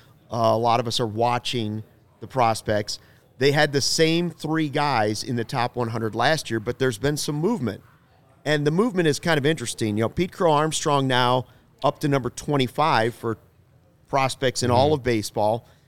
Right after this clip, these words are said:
Speaker 1: He was at number forty-five last year.
Speaker 2: Yeah.
Speaker 1: So he's on the rise. Pete Crow Armstrong after a big year. <laughs> Brendan Davis is down thirty-seven spots because of, obviously,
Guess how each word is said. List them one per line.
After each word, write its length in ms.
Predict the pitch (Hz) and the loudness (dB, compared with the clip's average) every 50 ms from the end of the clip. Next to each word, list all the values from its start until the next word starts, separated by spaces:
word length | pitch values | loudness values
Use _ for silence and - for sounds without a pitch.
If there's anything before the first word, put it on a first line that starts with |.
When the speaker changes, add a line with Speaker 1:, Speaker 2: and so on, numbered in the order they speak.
| _ _ - | _ _ -6
Speaker 1:
He 80 | 143 139 | -4 -2
was 160 | 135 139 123 | -2 -2 -2
at 100 | 131 - | -2 -2
number 320 | 139 139 139 143 139 131 120 | 0 0 0 0 0 -2 -2
forty-five 1040 | - - - - 156 170 202 208 196 151 - - 131 117 113 107 92 95 92 87 - - | -4 -8 -8 -4 0 2 2 2 0 -4 -2 0 0 0 2 0 -2 -2 -4 -6 -10 -6
last 460 | 104 117 120 147 143 135 - - 110 | -2 0 0 0 0 -2 -6 -8 -8
year. 260 | 95 87 98 117 131 - _ _ _ _ _ | -8 -6 -8 -10 -12 -16 _ _ _ _ _
Speaker 2:
Yeah. 160 | - - - - - _ _ _ | -20 -20 -20 -20 -20 _ _ _
Speaker 1:
So 100 | - 104 | -10 -4
he's 240 | 107 127 143 147 185 | 0 0 2 2 4
on 140 | 185 185 180 | 4 4 4
the 60 | 160 | 4
rise. 340 | 143 131 123 123 131 151 - | 4 6 4 4 2 0 -2
Pete 240 | - - 147 139 - | -2 -2 -2 -2 0
Crow 180 | - 151 131 | 0 2 2
Armstrong 480 | 123 127 135 139 - - 139 127 120 113 | 4 2 2 0 -2 -2 -2 0 0 0
after 220 | 104 110 - - | -2 -2 -2 -6
a 60 | 110 98 | -6 -4
big 260 | 90 113 107 95 92 | -4 -4 -4 -2 -2
year. 240 | 107 101 101 110 - - - - | -2 -2 -2 -4 -6 -10 -16 -20
<laughs> 180 | - - - - | -20 -20 -10 -4
Brendan 340 | 135 147 160 160 160 151 139 | 0 0 0 2 0 0 2
Davis 480 | 120 156 170 185 160 156 135 - - | 4 4 6 6 4 2 -2 -2 -4
is 120 | 131 113 95 | -6 -4 0
down 360 | - 127 127 147 165 165 151 | 0 2 2 2 0 0 -2
thirty-seven 540 | - 143 135 120 117 - - 123 113 117 107 | -4 -4 -4 -4 -4 -4 -2 -2 -2 -4 -6
spots 360 | - - 117 107 113 113 - | -6 -4 -2 -2 -2 -2 -4
because 320 | - 117 - 120 110 101 | -8 -6 -4 -4 -4 -4
of, 60 | 110 - | -6 -4
obviously, 720 | 110 117 113 113 110 98 95 - 113 113 107 104 98 95 | -4 -2 -2 -2 -2 -2 -2 -2 -2 -2 -2 -2 -4 -6